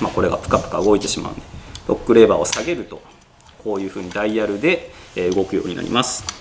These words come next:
で、ここに赤い矢印があるんですけれども、それを、えー、任意の目盛りですね。何ミリの高さに掘りたいですかということで、こういうふうに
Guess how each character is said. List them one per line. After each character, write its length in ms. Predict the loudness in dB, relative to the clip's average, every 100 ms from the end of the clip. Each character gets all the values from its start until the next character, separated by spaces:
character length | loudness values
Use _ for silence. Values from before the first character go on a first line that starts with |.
| -18 -18 -18 -12 6
で、 140 | 6 6 -4 -4
こ 80 | 2 6
こ 80 |
に 200 | 6 6 -2
赤 240 | 2 4
い 80 | 6
矢 100 | 2
印 400 | 2 2 0 -4 -12 -4
が 160 | 0
あ 60 | 2
る 100 | 0
ん 60 |
で 80 | -4
す 100 | -6
け 100 | -8
れ 60 | -8
ど 120 | -4
も、 220 | -2 -4 -8 -18 -18 -14 -2
そ 160 | 4
れ 140 | 4 4
を、 280 | 0 -4 -8 -10 -12 -12 -18 -16 -4
え 420 | 0 2 2 0
ー、 20 |
任 280 | 0 2 2
意 40 | -2
の 120 | -4
目 120 | -2
盛 220 | -2 -2
り 60 | -6 -14 -20 -20 -20 -20 -16 -8
で 80 |
す 120 | -6 -2
ね。 300 | -2 -2 2
何 200 | 2 4
ミ 120 | 2
リ 240 | 0 -4 -4
の 180 | -2 -2
高 240 | -2 0 0
さ 120 | 2
に 200 | 2 2
掘 80 | 0
り 80 | 0
た 120 | 0
い 80 | 0
で 60 | -2
す 80 | 2
か 180 | 2
と 120 | 2 -2
い 60 |
う 40 | -2
こ 120 | -2
と 120 | 0
で、 200 | 0 -2 -8 -14 -12 4
こ 140 | 6
う 60 | 6
い 40 |
う 20 |
ふ 140 | 4 4
う 40 |
に 160 | 2